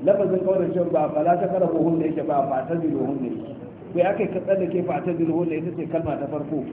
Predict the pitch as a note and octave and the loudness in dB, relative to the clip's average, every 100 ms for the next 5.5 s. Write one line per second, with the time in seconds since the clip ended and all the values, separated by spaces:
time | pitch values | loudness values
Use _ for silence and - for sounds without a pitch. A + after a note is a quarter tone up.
0 | - - F3 D#3+ D#3+ E3 D#3+ D#3+ C#3+ C#3+ | -8 -2 -2 0 0 0 2 0 -2 0
1 | C#3 - - - F3 E3+ D#3 D3+ C3+ - | -2 -2 -4 -2 0 0 0 -2 -2 -2
2 | - C3+ - - - - - - - - | 2 2 0 -10 -14 -18 -18 -18 -16 -16
3 | - - - - - - - F3+ D#3+ G#3 | -14 -12 -12 -12 -14 -14 -4 0 2 4
4 | G3+ G3+ G3+ A3 G#3+ G3 G3 F#3+ F#3 F3+ | 4 4 6 6 4 4 2 2 2 2
5 | D#3 C3+ B2+ C#3 | 2 2 2 0